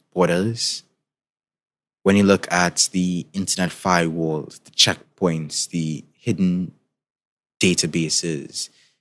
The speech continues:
the for-profit prisons, and the gated communities, all these different boundaries enforced by ceaseless violence,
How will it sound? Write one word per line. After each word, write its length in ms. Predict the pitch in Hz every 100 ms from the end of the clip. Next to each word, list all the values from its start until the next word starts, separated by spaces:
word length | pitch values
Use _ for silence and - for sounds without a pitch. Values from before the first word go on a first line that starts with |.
| _
the 80 | -
for-profit 600 | - 110 98 113 90 85
prisons, 500 | - 98 82 82 82
and 120 | 82 78
the 40 |
gated 380 | - 85 - -
communities, 600 | 101 90 78 - 80 -
all 160 | 90 98
these 200 | 107 98
different 440 | 92 - 87 82
boundaries 800 | 85 80 78 80 76 76 73 - - _ -
enforced 560 | 185 - 196 180 -
by 200 | 95 87
ceaseless 960 | 80 - - 123 - 92 85 82 - - _ _
violence, 920 | 87 80 78 80 73 - - -